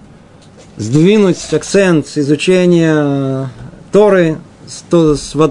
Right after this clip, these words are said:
то ли в одну крайность, и тогда пришлось мудрецам это писать много книг, чтобы остановить эту тенденцию.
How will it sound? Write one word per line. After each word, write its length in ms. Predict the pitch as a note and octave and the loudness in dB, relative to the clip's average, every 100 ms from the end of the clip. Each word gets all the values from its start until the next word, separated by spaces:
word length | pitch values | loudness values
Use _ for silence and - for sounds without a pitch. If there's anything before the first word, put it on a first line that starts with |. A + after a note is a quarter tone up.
| - | 0
то 140 | F3+ | 2
ли 300 | E3+ D#3 C#3+ | 4 4 2
в 180 | C3+ B2+ | 0 0
одну 240 | C#3+ F#3+ | 2 2
крайность, 680 | A3 G3+ F#3+ F3 E3 - - - - - - - - | 0 0 0 -2 -4 -10 -20 -20 -20 -20 -20 -20 -12
и 60 | A#2+ | -4
тогда 340 | D3+ D3 C3+ | -2 0 0
пришлось 400 | - D3+ E3+ D3 | -2 -2 -2 -2
мудрецам 720 | D3+ C#3 C#3+ - E3 D#3 C#3 | -2 -2 -2 0 0 2 0
это 440 | C3 C#3 C#3 C3+ B2+ A#2 - | -2 -2 0 0 -2 -8 -12
писать 340 | A2+ E3+ D3+ | -4 -2 0
много 240 | D#3 C#3+ | 2 0
книг, 340 | C#3+ D3+ E3 C3+ | 0 2 2 0
чтобы 600 | - C#3+ B2+ C3+ C3 B2 | -4 -4 0 2 2 0
остановить 640 | B2 - D#3 E3+ G#3+ F3 E3+ | -4 0 2 2 0 -2 -4
эту 180 | D#3+ | -4
тенденцию. 680 | E3 D#3+ D3+ D#3+ D3 - C#3 | 0 0 2 2 0 -6 -8